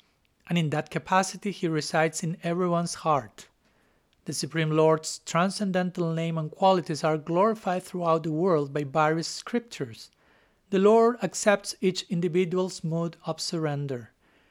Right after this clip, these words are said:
When you are violent to others, you are being violent to the Lord himself, in everyone's heart." So here we have another clear <laughs> example. Mm.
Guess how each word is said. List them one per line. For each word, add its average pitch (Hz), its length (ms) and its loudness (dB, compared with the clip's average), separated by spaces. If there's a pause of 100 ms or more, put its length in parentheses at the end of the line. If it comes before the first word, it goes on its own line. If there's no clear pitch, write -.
(180)
When 160 140 -4
you 170 120 2
are 165 40 2
violent 208 560 6
to 190 120 2
others, 156 460 4 (260)
you 175 120 -2
are 175 40 -2
being 170 300 -2
violent 160 460 2
to 165 100 -4
the 151 100 -2
Lord 160 360 2
himself, - 680 -10 (680)
in 147 120 -10
everyone's 131 440 -6
heart." - 460 -16 (840)
So 143 80 -8
here 165 240 0
we 147 80 -2
have 143 160 -2
another 147 340 -4
clear 170 280 -8
<laughs> 156 60 -8
example. - 720 -10 (1000)
Mm. 139 200 -10